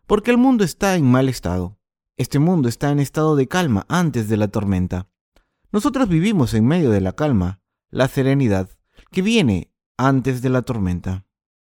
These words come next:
Muchas personas en este mundo, como los científicos, filósofos, personas religiosas y los políticos, saben que el futuro del mundo no es positivo. Por eso, son impacientes y están mortificados mientras viven en este mundo.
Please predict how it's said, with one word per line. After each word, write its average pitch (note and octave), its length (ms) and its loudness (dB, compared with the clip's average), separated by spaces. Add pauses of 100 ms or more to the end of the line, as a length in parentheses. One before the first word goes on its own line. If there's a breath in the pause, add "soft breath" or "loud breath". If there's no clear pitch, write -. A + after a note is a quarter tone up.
(440)
Muchas D#4+ 260 -2
personas G#3 460 -2
en D#3 100 -2
este D#3+ 200 -4
mundo, E3+ 360 0
como A2 240 2
los G#2+ 140 0
científicos, A2+ 880 -4
filósofos, G#2 720 -4 (280 soft breath)
personas A3+ 440 0
religiosas C#3 680 -2
y G2+ 140 -8
los A2 180 -4
políticos, A2 640 -4 (280)
saben B3 360 0
que C3 120 -2
el C#3 80 0
futuro D#3 400 0
del B2 140 2
mundo C3 420 2
no G#2 240 4
es A2+ 100 -4
positivo. G2 640 -6 (520 soft breath)
Por B2 160 4
eso, A#2+ 320 0 (260)
son B3+ 220 2
impacientes E3 640 -2
y G2+ 140 -6
están D3 340 -2
mortificados A#2+ 880 -4
mientras G2+ 400 -2
viven C#3 440 -2
en G2+ 160 0
este G2+ 240 -4
mundo. F2+ 420 -4